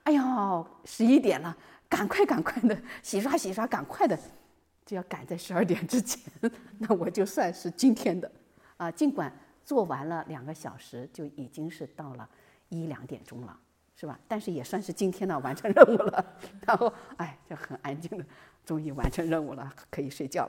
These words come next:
了。啊，就是这样熬过来的。熬到过去了一段时间之后，我的色身开始转化，我的心开始转化。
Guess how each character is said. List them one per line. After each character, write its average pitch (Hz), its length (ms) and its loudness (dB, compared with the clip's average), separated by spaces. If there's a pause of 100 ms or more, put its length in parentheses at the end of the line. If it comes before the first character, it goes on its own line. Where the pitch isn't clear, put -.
了。 214 100 -4 (760)
啊， - 180 -18 (100)
就 - 120 -18
是 - 100 -20
这 320 220 -2
样 190 140 -4 (100)
熬 - 240 -16
过 190 160 -14
来 - 200 -20
的。 - 80 -20 (840)
熬 175 220 -6
到 226 140 -6
过 226 280 -4
去 - 180 -12
了 170 220 -8 (300)
一 180 80 -12
段 180 200 -8
时 - 140 -18
间 165 200 -10
之 - 140 -14
后， 165 260 -14 (260)
我 175 100 -20
的 - 80 -18
色 - 280 -8
身 196 240 -12
开 180 160 -16
始 147 100 -14
转 147 220 -18
化， 139 240 -18 (300)
我 - 80 -14
的 - 80 -16
心 240 360 -4
开 147 180 -14
始 131 80 -20
转 - 240 -20
化。 - 200 -20